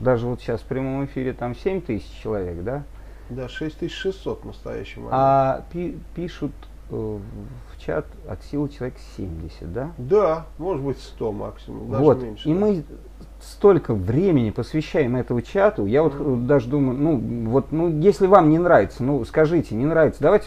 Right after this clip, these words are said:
Speaker 1: просто его отключим, он нахрен, да и всё. Ну чё, ну вот из-за семидесяти человек, которым, э, плохо в чат писать, да, мы у других семи тысяч отбираем, отбираем
Speaker 2: Ну, не знаю, может,
Speaker 1: зрелище.
Speaker 2: мне кажется,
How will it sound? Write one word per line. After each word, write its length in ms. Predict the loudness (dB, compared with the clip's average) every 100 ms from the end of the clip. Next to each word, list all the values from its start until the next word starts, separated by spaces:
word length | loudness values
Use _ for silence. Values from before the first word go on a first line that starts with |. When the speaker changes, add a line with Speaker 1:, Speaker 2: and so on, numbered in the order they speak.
| 2
Speaker 1:
просто 300 | 0 2 0
его 80 | 0
отключим, 460 | 0 -2 -2 -4
он 180 | -2 0
нахрен, 320 | 0 0 -6 -10
да 60 | -10
и 60 | -10
всё. 220 | -12 -16 -16 -20 -20 -20 -20 -20 -20 -20 -20 -18 -6
Ну 60 | 0
чё, 180 | 4 6
ну 140 | 8
вот 220 | 8 8 4
из-за 220 | 0 2
семидесяти 600 | 0 0 2 2 0 -10
человек, 320 | -2 4 4
которым, 580 | 4 4 4 4 0 -2 0
э, 460 | 0 -2 -2 -4 4
плохо 340 | 8 8 6
в 60 | 0
чат 280 | 2 2 0
писать, 420 | -8 -4 -4 -2
да, 220 | -4 -4 -8 -18 -20 -20 -20 -2
мы 200 | 4 4
у 220 | 6 4
других 360 | 6 4 2 0
семи 260 | 2 2 2
тысяч 360 | -2 -6 -6
отбираем, 580 | -4 0 2 2 0 -4 -8 -18 -18 -18 -20 -18 -18 -18 -16 -10
отбираем 680 | -4 0 2 2 2 -2
Speaker 2:
Ну, 60 | -2
не 100 | -4
знаю, 320 | -4 -2 0
может, 240 | -2 -4 4
Speaker 1:
зрелище. 600 | 6 8 4 0 -10 -16 -16 -10
Speaker 2:
мне 140 | -6 -2
кажется, 480 | 0 0 -2 -8